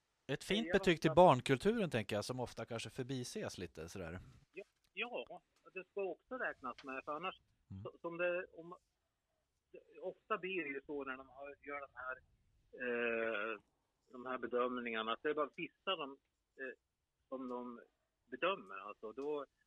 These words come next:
Speaker 2: då blir det lite inavel, tycker jag, liksom, att,
Speaker 1: Ja.
Speaker 2: eh, eh, men det var, det var ju världsklass, alltså, och det, det var det redan då, och där är det nu också, och att, eh,
Speaker 1: Ja.
Speaker 2: det finns ju inget liknande i, i barnunderhållning,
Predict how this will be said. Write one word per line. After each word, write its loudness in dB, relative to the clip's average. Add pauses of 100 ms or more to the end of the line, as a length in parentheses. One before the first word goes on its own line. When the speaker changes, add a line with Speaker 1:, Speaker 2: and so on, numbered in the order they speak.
(120)
Speaker 2:
då -8
blir 2
det 0
lite -4
inavel, -6
tycker -10
jag, -4
liksom, -16
att, -12
Speaker 1:
Ja. -4
Speaker 2:
eh, -10
eh, 4
men 0
det 0
var, 0 (200)
det -18
var -2
ju 0
världsklass, -2
alltså, -8
och -6
det, -10 (320)
det -8
var -2
det 0
redan 2
då, -4
och -6
där -4
är -4 (120)
det -18
nu -16
också, -16
och -10
att, -20
eh, -8
Speaker 1:
Ja. -10
Speaker 2:
det -14
finns -4
ju 0
inget -2
liknande -6
i, -8 (800)
i -10
barnunderhållning, -6